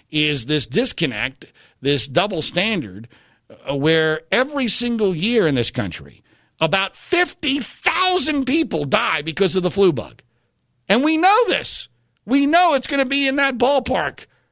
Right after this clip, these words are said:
depending on the breaks of a particular flu season. We know this is gonna happen.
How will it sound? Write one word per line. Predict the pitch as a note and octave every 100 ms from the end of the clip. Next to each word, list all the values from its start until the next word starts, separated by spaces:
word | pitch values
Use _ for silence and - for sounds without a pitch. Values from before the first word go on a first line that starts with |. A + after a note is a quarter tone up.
| _ _ _ -
depending | F#3+ B3 C4 B3
on | A#3+
the | A3+
breaks | A#3+ B3+ E3 - - - _ _ -
of | G3
a |
particular | - G3 A#3 A3+ A3+ A3
flu | B3 C4 B3+
season. | - D3+ A#2+ F2+ -
We | A3 A#3+ A#3
know | A#3 C#4+ D#4 D#4+
this | D4+ B3+
is | A#3+
gonna | C4+
happen. | A#3 A#3 G#3 B2+